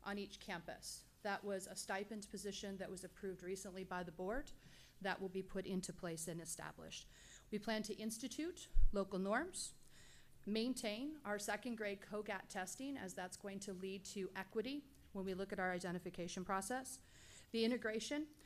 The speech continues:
of Texas Performance Standards Project in the Fort Bend I S D curriculum. We've began that process. We need to continue so that we know that it's being implemented in the classroom. We're going to pilot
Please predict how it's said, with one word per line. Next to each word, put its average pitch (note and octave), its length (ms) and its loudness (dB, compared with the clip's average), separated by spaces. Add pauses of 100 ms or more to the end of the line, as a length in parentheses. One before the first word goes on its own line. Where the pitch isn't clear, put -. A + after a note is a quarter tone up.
(260)
of G3+ 280 4
Texas A3 360 -2
Performance G#3 520 -2
Standards G#3 420 0
Project A3+ 640 -4
in G#3+ 120 -4
the G#3 60 -4
Fort G3+ 280 -4
Bend G3 180 -6
I F#3 140 -2
S F#3 140 -8
D F#3 140 -8
curriculum. A3+ 540 -6 (340)
We've G3+ 200 -2
began G3 400 -4
that A3+ 220 -4
process. B3 600 -2 (400)
We G3+ 180 0
need G#3 240 0
to G#3 160 -2
continue F#3+ 840 -2
so F#3+ 160 -4
that G3 120 -2
we G3 100 -2
know F#3+ 140 -2
that F#3 80 -2
it's F3+ 180 -4
being F#3 260 -4
implemented F3+ 600 -2
in E3 100 -2
the E3+ 60 -6
classroom. E3+ 520 -6 (640)
We're A3 80 2
going A3 200 4
to A3+ 100 -6
pilot D#4 560 -2